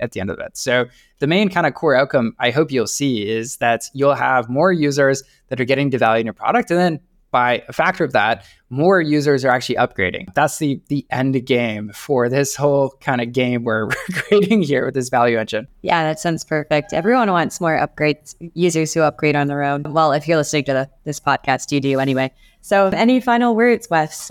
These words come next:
Speaker 2: on value engines?
Speaker 1: Yes. So when you're thinking about, like, "Okay, how do I get started for this?" The basic thing you need to ask is, like, "Who do we need to invite on a meeting?" like, at least sixty, ninety minutes to actually craft this out and build it out for our team. So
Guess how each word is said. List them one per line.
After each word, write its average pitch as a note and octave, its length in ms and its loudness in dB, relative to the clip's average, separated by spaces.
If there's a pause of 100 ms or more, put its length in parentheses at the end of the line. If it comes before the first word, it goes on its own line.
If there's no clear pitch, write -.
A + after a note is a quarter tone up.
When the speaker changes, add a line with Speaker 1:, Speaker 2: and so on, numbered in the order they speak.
Speaker 2:
on E3+ 320 0
value D#3+ 300 2
engines? D3 500 -4 (520)
Speaker 1:
Yes. B2+ 500 0 (200)
So D3 560 4
when C#3+ 260 0
you're F#3 360 4
thinking C#3+ 240 -2
about, B2+ 160 2
like, A#2+ 140 -2
"Okay, A#2 280 0
how A2+ 160 0
do D3 100 4
I C#3 60 4
get A#2+ 200 0
started B2 360 0
for E3+ 160 -2
this?" A3+ 300 -2 (400)
The C#3+ 320 0
basic E3 360 0
thing D#3+ 320 0
you C#3 80 2
need C3+ 140 2
to B2+ 60 2
ask B2 340 2
is, B2 180 -6
like, B2 360 0
"Who G3 420 2
do C3+ 160 -4
we C3+ 100 -2
need C3 260 0
to B2+ 140 -2
invite A#2+ 560 0 (100)
on A2+ 180 -2
a G#2 100 -4
meeting?" D#3 500 0 (180)
like, A2+ 220 -2
at A#2 80 -4
least A#2+ 200 0
sixty, B2 260 -6
ninety G#2 220 -4
minutes D3 320 -2
to C3+ 80 0
actually A#2+ 240 -4
craft - 380 -4
this C3+ 200 -4
out E3 340 0
and D#3 120 0
build C#3 160 4
it C3+ 60 4
out B2+ 120 2
for C3 140 0
our A#2 100 2
team. G#2+ 260 -4
So B2+ 340 0